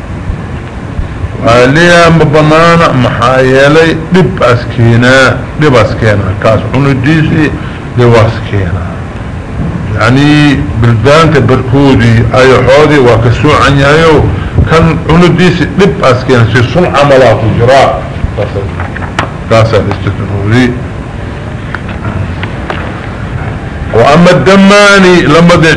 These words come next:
ديك، او الهي نوبني، وحواي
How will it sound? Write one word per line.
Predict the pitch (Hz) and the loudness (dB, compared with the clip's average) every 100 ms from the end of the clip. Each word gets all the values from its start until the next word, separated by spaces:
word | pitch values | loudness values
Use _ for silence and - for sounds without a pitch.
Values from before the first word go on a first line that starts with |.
| 151 | 2
ديك، | 151 151 147 - - - - - - - - - - - | 2 4 2 0 -6 -8 -10 -10 -12 -12 -8 -8 -6 -2
او | 131 143 | 2 2
الهي | 135 139 160 175 165 156 | 2 2 4 4 4 2
نوبني، | 143 147 160 131 143 139 139 135 131 135 135 131 120 - - - - - - - - | 2 2 2 2 2 4 4 4 4 2 2 2 -2 -6 -8 -10 -10 -10 -12 -10 -4
وحواي | 110 113 117 127 139 147 151 151 156 156 156 | -2 2 4 4 6 6 4 4 4 4 4